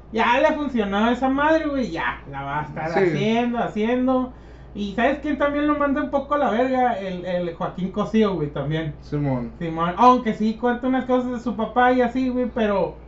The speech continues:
Speaker 1: Porque como que a él le nació contarle, ¿no, güey? Pero sí como que a veces el Jordi Rosado te quiere llevar a ciertas cosas
Speaker 2: Sí.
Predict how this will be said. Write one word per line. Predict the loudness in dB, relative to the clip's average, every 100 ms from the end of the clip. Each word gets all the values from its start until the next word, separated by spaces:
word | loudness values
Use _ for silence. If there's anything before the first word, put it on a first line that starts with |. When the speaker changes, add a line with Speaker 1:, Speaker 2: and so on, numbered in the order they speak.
| -8
Speaker 1:
Porque | -4 -2 -2
como | -2 0 0
que | -2
a | 0
él | 2
le | 2
nació | 0 -2 -6
contarle, | -4 -4 -2 -2 0 0 -2
¿no, | -2 -2
güey? | -2 -6 -8 -18 -18 -16 -6
Pero | -2 0 0
sí | -2 0
como | 2 2 2
que | -2
a | -2 -2
veces | -4 -4
el | -4 -2
Jordi | 0 0
Rosado | 0 -2 -4 -4
te | -6
quiere | -6 -4
llevar | -2 -2 -4
a | -6
ciertas | -8 -8 -10
cosas | -2 2 4 2
Speaker 2:
Sí. | 2